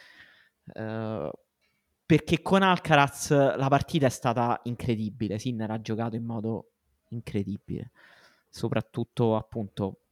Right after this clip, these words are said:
dalla metà del primo set, no, perché era partito male, era andato sotto di un break, poi è ritornato sotto di un break, poi si è riagganciato,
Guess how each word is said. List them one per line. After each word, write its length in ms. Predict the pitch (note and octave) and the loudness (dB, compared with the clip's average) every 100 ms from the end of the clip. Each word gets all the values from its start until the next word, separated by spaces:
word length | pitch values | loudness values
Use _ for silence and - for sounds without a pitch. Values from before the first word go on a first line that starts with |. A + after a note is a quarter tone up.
| _ _ _ | _ _ _
dalla 720 | - A#2 D3 C#3+ C#3+ C#3+ C#3+ | -18 0 4 4 4 4 4
metà 380 | C#3+ C#3+ D3+ D3+ | 4 4 6 4
del 280 | B2+ C#3 C3 | 4 2 2
primo 340 | C3 B2+ B2 | 0 2 2
set, 420 | A#2 A#2 G2+ - A2+ | 4 4 2 -2 0
no, 140 | A#2 | 2
perché 240 | A2 - | 0 0
era 120 | A2 A2 | -2 -2
partito 440 | G#2 - A2+ C3 | -4 -4 2 2
male, 460 | C3+ B2 B2 A#2 G#2+ | 4 2 2 0 0
era 100 | G#2+ | -2
andato 300 | G#2+ G#2+ B2 | -2 -2 0
sotto 600 | - C#3+ - _ - G#2 | 4 4 2 _ -6 -4
di 80 | |
un 120 | B2 C#3+ | -2 4
break, 500 | E3 E3 E3 - - - - _ - | 6 6 4 -10 -18 -20 -20 _ 0
poi 120 | C3 | 0
è 40 | |
ritornato 720 | A#2+ A2 B2+ B2 C3 B2+ A#2+ | 0 0 -2 0 -2 0 2
sotto 400 | A#2 C3+ - - | 2 0 2 2
di 100 | A#2+ | 4
un 140 | C#3+ D3+ | 4 4
break, 560 | E3 D#3 D#3 - C3+ | 4 4 4 -4 -4
poi 120 | C3 A#2+ | 0 0
si 120 | A#2+ | -2
è 20 | |
riagganciato, 1080 | A#2 C3+ B2+ - C3+ - - D3 C#3 C#3 | -2 -2 -2 0 -2 0 4 6 8 6